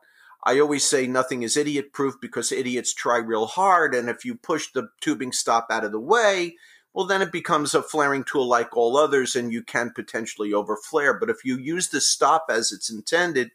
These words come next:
it won't allow you to overflare. And you're essentially making a perfect flare each and every time. Another thing I,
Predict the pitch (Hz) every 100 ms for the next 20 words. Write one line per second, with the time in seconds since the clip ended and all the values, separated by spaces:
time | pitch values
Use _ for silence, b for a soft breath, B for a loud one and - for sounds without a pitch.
0 | _ b b b 151 127 139 147 147 127
1 | 120 127 135 151 151 117 - 117 101 92
2 | 92 - 107 101 95 92 b b b b
3 | _ 123 123 123 135 139 - 165 - 147
4 | 131 127 127 123 117 143 117 120 - -
5 | 117 110 - 120 - 104 107 98 - 131
6 | 123 110 131 185 240 - 151 127 117